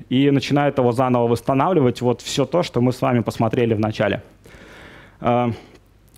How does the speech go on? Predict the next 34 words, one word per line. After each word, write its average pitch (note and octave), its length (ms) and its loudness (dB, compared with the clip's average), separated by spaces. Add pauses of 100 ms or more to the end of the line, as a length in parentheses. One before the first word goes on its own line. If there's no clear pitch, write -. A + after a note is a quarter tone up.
соответственно, F#3 380 0
возможности D#3 380 2
отменить D#3 320 2
там C#3 180 2
нету. A#2+ 280 0 (100)
Поэтому A3 320 2
для C#3+ 140 2
этого G3 160 2
придумали C#3+ 420 2
наше A#2+ 240 0
спасение A#2 460 0
H - 80 -6
T - 80 -18
T - 60 -14
P C3+ 100 0
два C3 160 0
ноль. B3 260 2 (240)
Он F3 180 2
бинарный, F3+ 520 2
там B2 240 0
сжатие C3 300 2
заголовков B2+ 540 -2
неинтересно. E3 600 0 (300)
А A#2+ 100 0
дальше F#3+ 260 0
говорят D3+ 260 2
такие D3 260 2
вещи. C#3 280 0
Мультиплексирование, D3 800 0
приоритизация, C#3+ 720 0
отмена C3 280 2
загрузки B2+ 420 0
и A#2 40 -2
сервер-пуш. A#2 560 -2